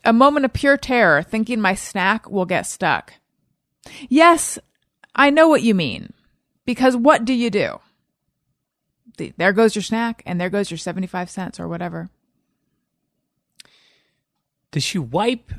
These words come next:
Speaker 2: I mean, how does she clean the hole after a movement, after the bowel movement? Do you think she has, like, toilet paper? Probably, like, an alcohol wipe, baby wipe type thing.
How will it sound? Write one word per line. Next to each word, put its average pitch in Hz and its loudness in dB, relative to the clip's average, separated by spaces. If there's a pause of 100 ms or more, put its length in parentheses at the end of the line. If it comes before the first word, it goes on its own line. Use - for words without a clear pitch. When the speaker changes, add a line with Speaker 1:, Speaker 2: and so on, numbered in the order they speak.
(160)
Speaker 2:
I 180 -2
mean, 160 2
how 180 0
does 196 0
she - -8
clean 180 -2
the 165 0
hole 147 -2 (180)
after 147 0
a 139 2
movement, 131 0 (100)
after 147 -6
the 131 -4
bowel 131 2
movement? 127 -2
Do - -6
you 135 -4
think 151 -2
she - -4
has, 135 0
like, 117 -6
toilet 196 0
paper? 214 -4 (960)
Probably, 180 4
like, 151 0
an 135 -2
alcohol 127 -4
wipe, 110 -8 (360)
baby 127 -4
wipe 117 -10
type 127 -14
thing. 139 -14